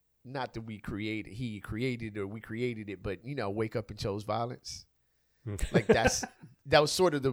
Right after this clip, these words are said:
Speaker 1: the, the, the way he was using it. Like, if somebody said something wild, like, you'd be like, "Violence, don't go that route."
Speaker 2: No.
Speaker 1: Um,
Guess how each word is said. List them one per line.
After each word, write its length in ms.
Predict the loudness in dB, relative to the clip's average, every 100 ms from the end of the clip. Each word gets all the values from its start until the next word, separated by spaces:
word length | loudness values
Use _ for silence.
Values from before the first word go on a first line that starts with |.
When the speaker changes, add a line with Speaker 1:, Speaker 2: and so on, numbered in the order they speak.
| 0
Speaker 1:
the, 160 | -4 -4 _
the, 280 | 0 2 0 -4 -20 _ -6
the 100 | -6
way 300 | -2 -2 0
he 160 | -2
was 180 | -6 -6
using 300 | -6 -6 -10
it. 100 | -10
Like, 160 | -8 -8
if 80 | -10
somebody 300 | -8 -6 -6
said 240 | -6 -6
something 260 | -6 -10 -8
wild, 300 | -6 -6 -8
like, 160 | -14 -14
you'd 120 | -12
be 40 |
like, 120 | -10 -6
"Violence, 420 | -6 -8 -18 -14
don't 140 | -12
go 140 | -8 -10
that 120 | -10
route." 180 | -16 -20 _
Speaker 2:
No. 220 | -2 0
Speaker 1:
Um, 80 | -2